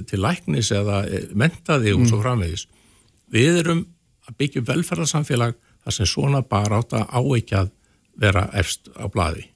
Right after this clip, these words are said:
Speaker 2: Mhm.
Speaker 1: Heldur eigum við að vinna saman að því að byggja upp, eh, samfélag sem við viljum búa í þetta til fyrirmyndar til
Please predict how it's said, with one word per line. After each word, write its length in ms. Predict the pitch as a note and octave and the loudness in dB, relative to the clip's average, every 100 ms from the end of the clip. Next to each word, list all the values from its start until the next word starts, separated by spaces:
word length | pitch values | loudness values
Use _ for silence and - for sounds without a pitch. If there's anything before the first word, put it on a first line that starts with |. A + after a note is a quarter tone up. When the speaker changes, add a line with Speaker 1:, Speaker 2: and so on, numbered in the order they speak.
| - | 2
Speaker 2:
Mhm. 260 | A2 F#2 G2 | 6 6 4
Speaker 1:
Heldur 300 | G#2 G2+ G2+ | 0 2 2
eigum 220 | G2+ A2 | 4 2
við 80 | G2 | 2
að 40 | |
vinna 300 | G2 C#3 D3 | 2 2 2
saman 600 | B2+ - G2+ F#2+ F#2+ C3+ - _ _ - | 0 2 2 4 4 2 -2 _ _ -4
að 80 | G2+ | 2
því 100 | F2+ | 2
að 120 | - | 4
byggja 320 | B2 - A#2+ | -2 0 0
upp, 180 | A#2 - - | 0 -6 -6
eh, 160 | G2+ G2+ | 0 0
samfélag 640 | - A2 A#2+ B2+ B2 D#3+ - _ _ - | 2 2 4 2 2 2 -2 _ _ -4
sem 160 | G#2 | 2
við 160 | G2 B2+ B2 | 4 4 4
viljum 160 | A2 | 2
búa 300 | G2 A#2 C3 G#2+ | 0 -2 0 0
í 140 | B2+ C3 | 0 0
þetta 260 | C3 A#2 | -2 -2
til 140 | - G2 | -2 -2
fyrirmyndar 600 | A2+ A#2 A#2 A#2+ D#3 - _ _ _ _ - | 0 0 0 0 -2 -4 _ _ _ _ 2
til 240 | A2 A2+ | 2 2